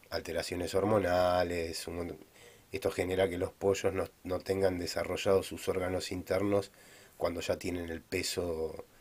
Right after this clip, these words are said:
que tienen y, y, y, y sus músculos, y entonces no pueden caminar, no pueden sostenerse en pie, hacen tres pasos, ya tienen como, como preinfartos y se caen. Eh, es un sufrimiento terrible, además es un, un, una comida mucho menos sana que la otra,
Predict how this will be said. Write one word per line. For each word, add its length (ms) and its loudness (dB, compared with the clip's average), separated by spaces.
que 120 -6
tienen 440 2
y, 280 -8
y, 260 -12
y, 400 -10
y 40 -8
sus 240 -6
músculos, 520 0
y 100 -6
entonces 480 -4
no 160 -4
pueden 180 -2
caminar, 320 0
no 140 -4
pueden 160 -4
sostenerse 540 -6
en 100 -8
pie, 280 0
hacen 280 -2
tres 200 0
pasos, 320 4
ya 120 -2
tienen 240 -4
como, 320 -4
como 200 2
preinfartos 800 4
y 40 -6
se 200 -2
caen. 400 0
Eh, 1200 0
es 140 -4
un 100 -2
sufrimiento 640 0
terrible, 840 6
además 520 0
es 200 -6
un, 260 -8
un, 960 -10
una 200 -2
comida 420 -2
mucho 320 -2
menos 280 -4
sana 300 -2
que 100 -6
la 200 6
otra, 560 6